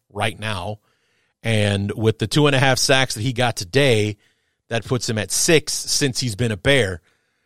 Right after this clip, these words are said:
which is also good for leading the team, uh, this <laughs> season. So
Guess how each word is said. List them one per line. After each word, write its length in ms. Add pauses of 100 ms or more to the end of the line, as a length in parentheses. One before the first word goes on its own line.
(180)
which 220
is 120
also 480
good 320
for 420
leading 560
the 80
team, 400 (440)
uh, 260
this 200
<laughs> 140
season. 400 (500)
So 500